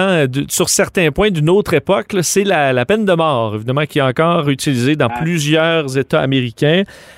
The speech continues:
Speaker 1: Mais, euh, nouvelle quand même d'importance, je trouvais cette semaine, la Virginie qui devient le premier
Speaker 2: Ouais.
Speaker 1: État, là, du, du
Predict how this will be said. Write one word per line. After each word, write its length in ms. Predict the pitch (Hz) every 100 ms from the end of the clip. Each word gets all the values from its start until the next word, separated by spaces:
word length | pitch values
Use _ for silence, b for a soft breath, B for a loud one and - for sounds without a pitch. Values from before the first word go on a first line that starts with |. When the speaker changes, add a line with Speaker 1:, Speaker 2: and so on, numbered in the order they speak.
| B 135
Speaker 1:
Mais, 440 | 143 175 220 226
euh, 200 | 160 131
nouvelle 440 | 131 127 175 196 180
quand 160 | 151
même 240 | 151 160 147
d'importance, 640 | 190 190 143 180 226 247
je 40 |
trouvais 240 | - 160 202
cette 220 | 196 165
semaine, 420 | 170 160 202 190
la 160 | 170 151
Virginie 800 | 143 180 151 170 160 180 226 202
qui 140 | 151
devient 400 | 147 127 151 175
le 80 | 151
premier 360 | - 156 190
Speaker 2:
Ouais. 120 | 170 147
Speaker 1:
État, 480 | - 170 185 175
là, 180 | 151 151
du, 220 | 131 120
du 160 | 117